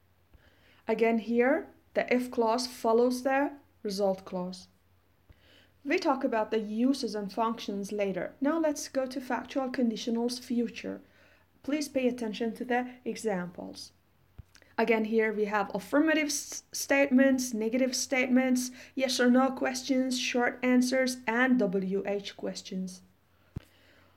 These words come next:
If she wins, she'll lower taxes. If she wins,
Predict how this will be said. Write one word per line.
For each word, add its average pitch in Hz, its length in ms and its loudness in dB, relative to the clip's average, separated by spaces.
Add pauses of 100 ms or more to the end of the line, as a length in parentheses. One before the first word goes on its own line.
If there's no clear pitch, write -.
(340)
If 220 120 -4
she 311 160 2
wins, 277 600 6 (420)
she'll - 220 8
lower 190 440 4
taxes. 254 640 0 (760)
If 196 140 -6
she 311 180 4
wins, 202 580 6